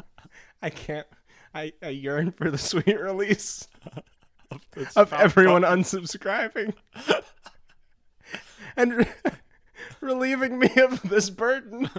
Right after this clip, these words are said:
Speaker 1: <laughs> that I toil under.
Speaker 2: You're the one who writes me cards like loop technology.
Speaker 1: It's true.
Speaker 2: <laughs>
Speaker 1: No,
Speaker 2: You're
Speaker 1: we're in
Speaker 2: doing
Speaker 1: this
Speaker 2: this to
Speaker 1: together.
Speaker 2: yourself. Um, <laughs> so he gains bee powers.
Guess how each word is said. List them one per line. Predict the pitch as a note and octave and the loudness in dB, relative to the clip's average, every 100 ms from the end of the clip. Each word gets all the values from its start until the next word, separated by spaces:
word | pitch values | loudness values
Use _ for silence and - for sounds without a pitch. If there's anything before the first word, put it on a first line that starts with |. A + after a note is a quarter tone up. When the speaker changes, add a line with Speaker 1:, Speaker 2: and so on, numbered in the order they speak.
| - - | -14 -16
Speaker 1:
<laughs> | - _ | -16 _
that | - F#3+ | -2 2
I | F3+ | 2
toil | G3+ - D#3 E3+ D#3 | 2 0 2 2 0
under. | C#3 C#3 C3 F#3 _ _ _ - | -2 -4 -8 -10 _ _ _ -2
Speaker 2:
You're | G3+ | 0
the | A3 | 2
one | A3 | 0
who | G#3 | 0
writes | F#3 G3 F#3 | 0 0 -4
me | F#3 E3 | -10 -8
cards | - F#3+ F#3+ F#3 | -4 -2 -4 -6
like | D#3+ D3+ | -10 -8
loop | E3+ F#3 F#3 | -2 -2 -4
technology. | - F3 - D3 C3+ C3+ C3 D3 C#3 - - | -10 -10 -8 -10 -10 -12 -12 -16 -16 -20 -14
Speaker 1:
It's | - - | -12 -12
true. | - G2+ G2+ _ | -10 -10 -12 _
Speaker 2:
<laughs> | - - - - - - - - | -20 -20 -20 -20 -20 -20 -20 2
Speaker 1:
No, | E3 D3 | 8 10
Speaker 2:
You're | |
Speaker 1:
we're | F3+ | 10
in | |
Speaker 2:
doing | F3 C#3+ | 8 6
Speaker 1:
this | - | 2
Speaker 2:
this | |
to | A2 | -2
Speaker 1:
together. | G#2+ G#2 | -2 -2
Speaker 2:
yourself. | - - G3 F#3 - _ _ _ _ _ - | -2 -8 -8 -10 -10 _ _ _ _ _ -14
Um, | D3 C#3+ C#3+ - - - - - - - - - _ | -10 -10 -12 -14 -18 -20 -20 -20 -20 -20 -20 -20 _
<laughs> | _ - _ _ _ - - - - - | _ -20 _ _ _ -20 -20 -20 -16 -2
so | F#3 | 0
he | F3 | 0
gains | G3 G3+ F3+ | -2 -2 -4
bee | - F#3+ | -6 -10
powers. | F#3+ E3+ D3 A#2 A2+ C3 - | -8 -6 -6 -6 -8 -12 -16